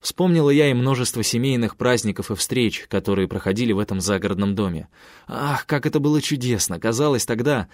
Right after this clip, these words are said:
сам воздух был пропитан любовью и радостью. «Мне всегда нравился аромат этих цветов по весне», умиротворенно заметил Джулиан. «И мне.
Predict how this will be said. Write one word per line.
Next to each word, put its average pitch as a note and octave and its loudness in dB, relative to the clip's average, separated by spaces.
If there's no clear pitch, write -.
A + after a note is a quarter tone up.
сам C#3 0
воздух A2 2
был G2 2
пропитан G#2+ -2
любовью G#2+ 0
и A2 0
радостью. E2 -4
«Мне B2+ -2
всегда C#3 0
нравился C#3+ 2
аромат A2+ 0
этих G#2 -4
цветов G#2 -4
по G#2+ -6
весне», F2 -4
умиротворенно G2+ -2
заметил F#2+ -2
Джулиан. F2+ -8
«И C#3+ 0
мне. B2 0